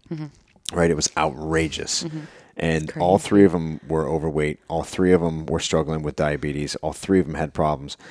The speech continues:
Speaker 2: And when we got it all fleshed out, because they knew their story, because they railed on it.
Speaker 1: Yeah.
Speaker 2: They're like, boom, boom, boom. They all had the same kind of sequence of,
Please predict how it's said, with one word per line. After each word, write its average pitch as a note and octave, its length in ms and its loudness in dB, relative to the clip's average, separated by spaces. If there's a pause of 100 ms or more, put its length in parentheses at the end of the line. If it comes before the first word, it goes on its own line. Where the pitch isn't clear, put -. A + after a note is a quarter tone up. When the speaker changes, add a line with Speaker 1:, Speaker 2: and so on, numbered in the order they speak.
(260)
Speaker 2:
And E2+ 160 -2
when E2 100 -2
we D2 60 -8
got F2 160 2
it F#2+ 80 2
all F#2+ 100 4
fleshed F#2 300 2
out, G2 240 4
because D#2 320 -2 (200)
they F#2 140 4
knew B2 160 4
their G2+ 160 8
story, D2 380 2
because D2+ 260 -2
they F#2 120 8
railed D#2 360 4
on A#1+ 160 -8
it. - 80 -14 (100)
Speaker 1:
Yeah. - 160 -8
Speaker 2:
They're E2+ 120 0
like, D2+ 260 -4
boom, F2+ 220 2
boom, E2 180 2
boom. D#2 220 2
They - 160 -4
all E2+ 160 4
had D#2+ 160 -2
the C#2+ 60 -6
same E2+ 300 0
kind D#2 200 -4
of D2+ 40 -6
sequence D2+ 400 -4
of, C2+ 220 -6